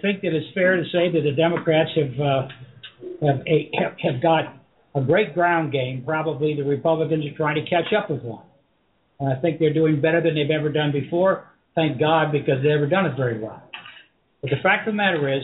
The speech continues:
the money is there, and, there, and, and, and unless we decide as a nation that we don't want to spend money on campaigns,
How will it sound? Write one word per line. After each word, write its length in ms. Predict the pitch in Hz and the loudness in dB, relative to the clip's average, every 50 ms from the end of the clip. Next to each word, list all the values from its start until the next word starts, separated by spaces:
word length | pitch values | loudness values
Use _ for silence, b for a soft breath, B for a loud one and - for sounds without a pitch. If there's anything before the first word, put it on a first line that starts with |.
| - - - _ _ _ _ - | -6 -14 -18 _ _ _ _ -4
the 60 | - 143 | -2 0
money 300 | 143 156 170 208 220 214 | 2 4 4 4 4 4
is 200 | 208 175 151 151 | 2 2 2 -2
there, 300 | 160 156 156 160 165 165 - | -2 0 0 -2 -2 -4 -4
and, 100 | 165 147 | -6 -6
there, 180 | 143 139 135 - - - - - | -6 -6 -8 -10 -14 -20 -12 -6
and, 180 | 160 151 143 | -4 -2 -2
and, 220 | 143 147 147 143 - - | 0 0 -2 -2 -2 -2
and 160 | 156 151 151 - | -4 -4 -2 0
unless 380 | 170 160 156 151 180 220 220 - - 160 175 | 0 2 4 4 4 4 2 0 -6 -6 -2
we 200 | 180 180 170 170 | 0 0 0 0
decide 840 | 151 156 151 156 - 214 196 196 180 156 131 120 113 120 120 117 - - _ _ _ _ _ - | -2 -6 -8 -6 -4 -2 0 0 0 0 -2 -4 -6 -8 -8 -10 -14 -18 _ _ _ _ _ -4
as 120 | 147 139 131 | -2 -2 0
a 120 | 156 156 160 | 0 0 0
nation 640 | 165 196 226 226 - - 151 101 95 107 117 120 - - - - - - | 2 2 2 2 0 -2 -8 -10 -12 -12 -14 -14 -16 -20 -20 -20 -12 -8
that 160 | 151 156 151 | -8 -6 -2
we 180 | 156 156 151 139 | 0 0 0 2
don't 320 | 143 165 165 170 170 170 | 2 2 2 2 0 -2
want 240 | 156 160 160 160 156 | -2 -2 -2 0 -2
to 140 | 139 131 - | -6 -8 -6
spend 520 | - 214 233 240 214 185 147 127 123 - | -4 0 2 2 2 0 0 -4 -6 -6
money 280 | 147 151 151 151 151 143 | -4 -4 -2 -2 -2 -2
on 220 | 139 135 131 117 - | -2 -4 -4 -6 -6
campaigns, 640 | 156 147 131 120 120 - 127 117 104 90 - - - | -6 -6 -6 -6 -8 -8 -10 -10 -10 -12 -14 -14 -16